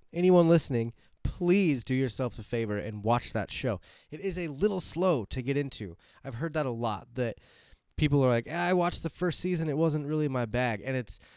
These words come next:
you gotta watch at least the second season, because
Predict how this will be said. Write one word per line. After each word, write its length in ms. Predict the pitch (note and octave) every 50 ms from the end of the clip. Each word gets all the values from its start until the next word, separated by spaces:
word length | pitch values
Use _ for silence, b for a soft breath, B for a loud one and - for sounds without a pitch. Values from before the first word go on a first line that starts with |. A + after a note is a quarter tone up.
| b b b b b b b
you 140 | B2+ C3
gotta 320 | A2+ G#2+ D3+ D3 D#3 D#3+ C#3+
watch 420 | C#3 C#3 C3+ C3 - - - - - _ _ - -
at 160 | C3 B2 B2+
least 480 | C3+ C3+ C3+ D3+ F3 E3+ - - -
the 100 | - C3+
second 380 | A#2+ - - A#2 G#2 - G2+ F2+
season, 500 | - - G#2 F2+ F2 - F#2+ F2 F#2 - _ _ -
because 400 | D3 B2+ - B2+ B2 G#2 -